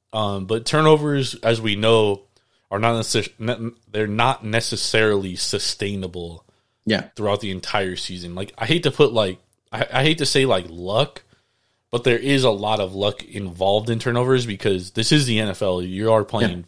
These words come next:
Speaker 1: professional players. You're playing the best of the
Speaker 2: Yeah.
Speaker 1: best. And teams don't really turn the ball over three plus times a game. <clears throat> You know what I mean? And that's not to knock the Eagles' defense. I mean, I already said they're top five def-, I think they're a top five
Speaker 2: No.
Speaker 1: defense, right? I, uh,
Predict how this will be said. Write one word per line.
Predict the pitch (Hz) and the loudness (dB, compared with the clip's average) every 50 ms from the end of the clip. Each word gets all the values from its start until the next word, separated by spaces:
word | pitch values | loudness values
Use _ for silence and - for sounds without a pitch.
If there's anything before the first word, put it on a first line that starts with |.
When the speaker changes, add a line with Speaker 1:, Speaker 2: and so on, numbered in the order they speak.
| _ _ | _ _
Speaker 1:
professional | - 104 92 - 110 98 - - 98 90 85 | -10 -10 -4 -2 -4 -4 -2 -4 -8 -10 -8
players. | - 98 92 90 87 | -6 -4 -4 -4 -6
You're | 92 95 | -8 -10
playing | - 110 98 90 | -10 -10 -8 -8
the | 87 | -8
best | 85 95 92 - - | -6 -6 -6 -6 -6
of | 101 | -8
the | 90 95 98 | -6 -4 -4
Speaker 2:
Yeah. | 92 | -4
Speaker 1:
best. | 87 - - - - _ _ _ _ _ _ _ _ _ _ _ - | -4 -6 -10 -16 -20 _ _ _ _ _ _ _ _ _ _ _ -16
And | - 107 | -10 -8
teams | - 156 151 139 120 | -2 0 0 4 6
don't | 143 139 135 | 6 6 6
really | 139 131 120 | 6 4 4
turn | - - - 127 120 | 2 2 0 0 0
the | 113 | 0
ball | 101 104 98 104 104 98 | 0 2 2 2 2 0
over | 95 92 90 | -2 -4 -10
three | 87 - - 104 101 101 92 | -10 -10 -12 -10 -10 -10 -6
plus | - 98 95 92 - | -4 -4 -4 -4 -4
times | - 98 90 87 85 82 | -6 -8 -8 -8 -10 -14
a | 82 | -16
game. | 82 80 92 87 82 80 78 85 - _ | -14 -14 -12 -12 -12 -14 -18 -20 -20 _
<clears throat> | _ _ | _ _
You | 143 139 131 123 110 104 | -6 -4 -4 -2 -2 -2
know | 104 104 | -2 -2
what | 101 | -2
I | 101 | -2
mean? | 117 135 135 - - - - - - - | -2 -4 -6 -8 -12 -20 -20 -20 -10 2
And | 165 | 4
that's | 175 185 185 | 4 6 6
not | 226 202 - | 4 2 2
to | 208 147 | 2 0
knock | 117 107 113 117 131 127 - - _ 131 | 2 2 4 4 4 4 2 -4 _ 4
the | 120 110 104 | 6 6 6
Eagles' | 95 110 120 120 107 101 | 4 0 -2 -2 -2 -2
defense. | - 147 151 - 107 95 | -2 -4 -4 -4 -2 -2
I | 104 | -2
mean, | 104 107 107 | -2 0 2
I | 117 | 2
already | 135 135 107 92 | 2 2 2 0
said | - - 131 104 98 | 2 2 2 2 2
they're | 92 87 85 85 | -2 -4 -4 -2
top | - 110 98 92 - | -2 -2 -2 0 -2
five | 95 85 82 80 87 | -4 -4 -4 -6 -8
def-, | 95 98 104 - | -10 -10 -10 -2
I | 98 113 | -2 0
think | 127 135 117 104 | 0 0 -2 -2
they're | 98 90 | -4 -6
a | 87 | -4
top | - 95 90 90 | -4 -4 -6 -4
five | - 113 | -4 -4
Speaker 2:
No. | 107 87 | -4 -4
Speaker 1:
defense, | 85 87 85 - 95 92 92 92 - | -6 -10 -12 -10 -8 -8 -8 -6 -4
right? | 98 95 104 107 - - _ _ _ - | -2 -2 -2 -4 -4 -10 _ _ _ -6
I, | 95 98 95 | -4 -4 -2
uh, | 95 92 90 | -2 -2 -4